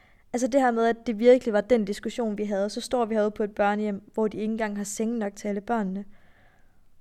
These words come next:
Og så er vi uenige om, hvem der skal have hvilken kuffert til vores rejse.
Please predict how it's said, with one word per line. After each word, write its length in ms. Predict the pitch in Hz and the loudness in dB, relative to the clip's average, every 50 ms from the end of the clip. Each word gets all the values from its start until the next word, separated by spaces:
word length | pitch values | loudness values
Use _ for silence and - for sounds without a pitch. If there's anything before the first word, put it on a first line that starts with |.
| _ - | _ -14
Og 80 | 220 - | -12 -4
så 140 | - 247 | 0 2
er 80 | 233 226 | 2 2
vi 200 | 208 202 220 220 | 2 0 -2 -2
uenige 440 | 214 208 233 233 226 202 190 196 196 | 0 0 0 0 0 -2 -2 -2 -2
om, 160 | 190 185 - _ - - | -4 -6 -8 _ -12 -6
hvem 160 | - 214 202 | -4 -4 -4
der 80 | 190 208 | -4 -6
skal 200 | - - - 208 | -8 -6 -4 -4
have 100 | 208 190 | -4 -2
hvilken 260 | 208 208 202 220 226 | -4 -6 -4 -6 -10
kuffert 360 | - - 220 220 - 214 196 | -6 -6 -6 -6 -4 -8 -10
til 180 | - - - 196 | -8 -12 -12 -10
vores 280 | 196 - - - - | -10 -12 -12 -10 -6
rejse. 380 | 196 196 202 208 208 - 208 | -4 -4 -2 -4 -6 -8 -12